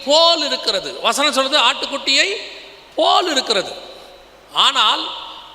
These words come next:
பேசும்போது எப்படி பேசுது? வலு சர்ப்பத்தை போல் பேசுகிறது.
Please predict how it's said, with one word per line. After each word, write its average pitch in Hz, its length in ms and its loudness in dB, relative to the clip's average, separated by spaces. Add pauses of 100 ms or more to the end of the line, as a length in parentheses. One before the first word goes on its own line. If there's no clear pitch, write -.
பேசும்போது 311 600 2
எப்படி 302 220 -2
பேசுது? 294 420 0 (960)
வலு 302 360 2
சர்ப்பத்தை 294 540 0 (140)
போல் 320 360 4
பேசுகிறது. 165 560 -2